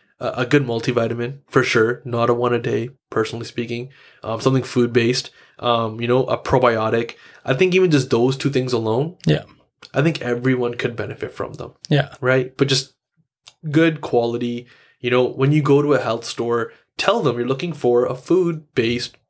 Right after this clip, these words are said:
Speaker 1: quality product.
Speaker 2: Yeah.
Speaker 1: You know, and you might not buy it right away, but trust me, let them, let them show you, right? You know, let us show you, and, and just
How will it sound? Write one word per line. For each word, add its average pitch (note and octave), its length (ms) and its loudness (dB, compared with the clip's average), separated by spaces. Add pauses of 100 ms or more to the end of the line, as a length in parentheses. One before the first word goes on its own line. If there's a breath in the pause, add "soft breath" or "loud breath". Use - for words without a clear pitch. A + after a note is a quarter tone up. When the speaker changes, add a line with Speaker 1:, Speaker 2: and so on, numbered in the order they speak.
(320)
Speaker 1:
quality A#2 360 -4
product. G3+ 500 -4
Speaker 2:
Yeah. D#3 280 -6 (180)
Speaker 1:
You A#2+ 80 -8
know, D#3+ 200 -2 (200 soft breath)
and B2 260 -4
you C3 80 0
might C#3+ 160 4
not C3 160 2
buy C#3+ 200 4
it - 60 -4
right E3+ 160 4
away, E3 360 2 (420)
but - 120 0
trust D#3+ 260 2
me, A2+ 160 -6
let B2 180 -2
them, C#3 160 -2
let C3+ 160 2
them D#3+ 140 -2
show D#3 220 2
you, A#2 280 -2 (260)
right? A2+ 220 -4
You B2 80 -4
know, C#3 140 4
let C3+ 180 2
us E3 140 2
show A#2+ 220 2
you, C#3 280 -8 (380 soft breath)
and, B2+ 420 2
and B2+ 240 0
just C3+ 280 -2